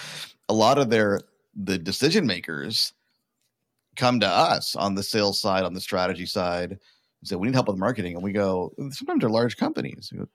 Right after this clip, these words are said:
"Don't you have a marketing department?" And they go, "Uh," <laughs> the next ten <laughs> minutes is them complaining about the marketing department. So, you know, if you came out of that context where, you know, marketing was relegated to, like, you know,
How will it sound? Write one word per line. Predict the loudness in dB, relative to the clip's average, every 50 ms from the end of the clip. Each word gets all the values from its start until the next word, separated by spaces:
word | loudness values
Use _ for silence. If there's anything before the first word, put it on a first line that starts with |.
| _ -14
"Don't | -12 -10 -8
you | -8 -8
have | -6 -4
a |
marketing | -4 -4 -4 -4
department?" | -4 -2 -2 -2 -2 -4 -6 -8 -14 _ _ _ _ _ _ _ _ _ _ _ _ -8
And | -6 -6
they | -4
go, | -4 -4 -4
"Uh," | -4 -4 -4 -4 -6 -8 -10 -12 -14 -12 -10 -10 -12 -12 -16 -18 _ -6
<laughs> | -6 -2 2
the | 0 0 2 2 0 0 0 _ -12 -10 -10 -10 -12 -14 -18 -18 _ -2
next | 2 2 2 2 2
ten | 2 2 4 4
<laughs> | 4 4 6
minutes | 6 6 6 6 6
is | 4 4 6 4
them | 4 4 4 0
complaining | -4 -2 2 2 2 2
about | 2 0
the | 2 2
marketing | 0 0 0 -4
department. | -6 -6 -6 -6 -8 -12 -14 -16 -18 -18 -18 -18 -20 -20 _ -4
So, | 4 6 6 6 4 2 -6 _ _ _ _ _
you | 0 2
know, | 4 4 2 2 -2 _ _ _ 0
if | 2 2
you | 2
came | 2 2 2 4 4
out | 4
of | 6
that | 4 2 2 2
context | 2 2 2 2 2 2 2 2 0 -4 -4
where, | 0 2 2 2
you | 0 -2 -4
know, | -2
marketing | -2 0 -2 -2 -2 -2 -2 -2
was | -2 -2 0 2
relegated | 2 2 2 0 0 -2 -2 -2 -4 -6 -4
to, | -4 -2
like, | 0 0 -2 -2 -4 -6
you | -6
know, | -4 -2 -2 -2 -4